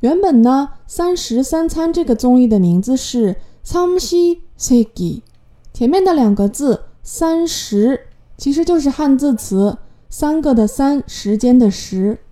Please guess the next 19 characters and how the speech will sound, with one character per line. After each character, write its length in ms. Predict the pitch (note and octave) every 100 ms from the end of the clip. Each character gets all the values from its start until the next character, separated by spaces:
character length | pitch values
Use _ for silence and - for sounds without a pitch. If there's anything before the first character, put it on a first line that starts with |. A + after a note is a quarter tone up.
| - - - _ _ _ -
第 120 | F4+
三 280 | E4+ F4+ G4
个 120 | G4
字 400 | F#3+ C4+ A#3+ - - -
세 420 | - - D#4 A#3 - - _ _
是 500 | - - D4+ C4 - -
固 180 | - G4
有 180 | E4 F#3
词 220 | - G3+
的 140 | G#3 B3
数 240 | - B3
字 320 | - A#3 G3
三， 500 | - - C4+ C#4+ D4 - _ - - - -
而 120 | B3+
第 180 | C4+ F4
四 240 | F4+ G4+ F#4
个 120 | C#4
字 380 | - C#4+ B3 - - -
기 360 | C#4 E4+ B3